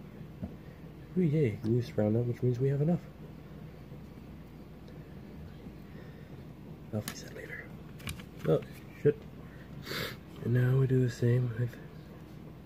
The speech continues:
this eye. I hate these.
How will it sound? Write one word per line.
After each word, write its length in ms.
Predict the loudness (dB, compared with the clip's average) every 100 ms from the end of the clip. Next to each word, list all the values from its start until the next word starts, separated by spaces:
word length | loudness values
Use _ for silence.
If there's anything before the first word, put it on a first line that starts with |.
| -14 -14 -10 2
this 240 | 2 4
eye. 200 | 2 2 -4 -8 -14 -14 -14 -14 -8 -8 -8 -12 -12 -12 -12 -14 -14 -14 -14 -14 -14 -14 -14 -14 0 0 0 -6 -14 -14 -14 -14 -14 -14 -14 -14 -14 -12 -12 -12 -12 -14 -14 -12 -12 -14 -12 -12 -12 -12 -12 -12 -14 -14 -10 -6
I 60 | -6 0
hate 180 | 0 2
these. 220 | -4